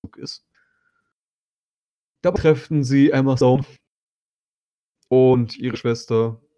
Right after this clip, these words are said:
die beide ziemlich linke Ratten sind und, ähm, ja, es kommt halt, wie es kommen sollte, natürlich, so den Rest könnt ihr euch ja ausmalen, so, mhm. Oh mein Gott, ich hab mich nicht verliebt, oh. Ähm,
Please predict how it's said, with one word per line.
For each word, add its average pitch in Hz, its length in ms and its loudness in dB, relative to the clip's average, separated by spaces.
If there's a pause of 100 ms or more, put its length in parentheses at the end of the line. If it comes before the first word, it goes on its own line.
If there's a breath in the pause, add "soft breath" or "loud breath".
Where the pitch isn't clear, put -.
(1040)
die 120 100 -6
beide 113 320 -2
ziemlich 113 280 -6
linke 110 260 -6
Ratten 110 300 -6
sind 107 440 -8
und, 101 920 -6
ähm, 107 760 -14 (380)
ja, 110 340 -4
es - 400 -6
kommt 120 240 -4
halt, 113 140 -4
wie 117 60 -4
es 104 100 -8
kommen 113 160 -10
sollte, 110 540 -6
natürlich, 104 480 -12
so 98 100 -14
den 98 80 -10
Rest 101 240 -10
könnt 104 160 -14
ihr 101 60 -10
euch 92 100 -16
ja 98 80 -14
ausmalen, 98 520 -12
so, 101 220 -16
mhm. 107 280 -14 (760 loud breath)
Oh 120 140 -14
mein 104 140 -14
Gott, 120 200 -18
ich - 140 -20
hab 127 140 -20
mich 117 80 -14
nicht 120 180 -14
verliebt, 120 440 -16
oh. 120 260 -12 (520 loud breath)
Ähm, 110 340 -6